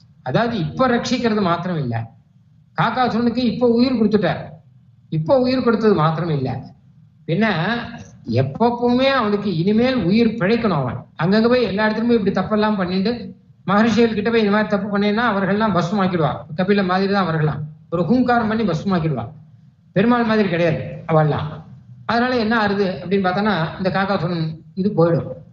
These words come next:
அதனால பெருமாள் என்ன பண்ணாரா, இந்த காக்காசுரன் இனிமே தப்பே பண்ணக்கூடாது, தப்பு பண்ணிட்டு நூறு இடத்துல மாட்டின்னு அவகிட்ட போய் சரணாகதி பண்ணி இந்த மாதிரி கஷ்டப்பட்டாங்கிறதெல்லாம் கிடையாது. என்கிட்ட வந்து சரணாகதி பண்ணவன் அவனுக்கு நல்ல புத்தி வரணும் அப்படின்னு பெருமாள் நினைச்சு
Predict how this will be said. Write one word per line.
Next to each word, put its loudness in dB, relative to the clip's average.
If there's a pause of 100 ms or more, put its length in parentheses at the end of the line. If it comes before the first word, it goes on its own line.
அதனால -2
பெருமாள் 0
என்ன -2
பண்ணாரா, 0 (560)
இந்த 0
காக்காசுரன் 0
இனிமே -2
தப்பே -2
பண்ணக்கூடாது, -2 (220)
தப்பு 2
பண்ணிட்டு 2
நூறு 4
இடத்துல -2
மாட்டின்னு 0
அவகிட்ட 2
போய் 0
சரணாகதி 0
பண்ணி 2 (520)
இந்த -8
மாதிரி -2
கஷ்டப்பட்டாங்கிறதெல்லாம் -2
கிடையாது. -2 (320)
என்கிட்ட 2
வந்து 2
சரணாகதி -2
பண்ணவன் -2 (500)
அவனுக்கு -4
நல்ல 0
புத்தி 2
வரணும் 0 (140)
அப்படின்னு 0
பெருமாள் 0
நினைச்சு -2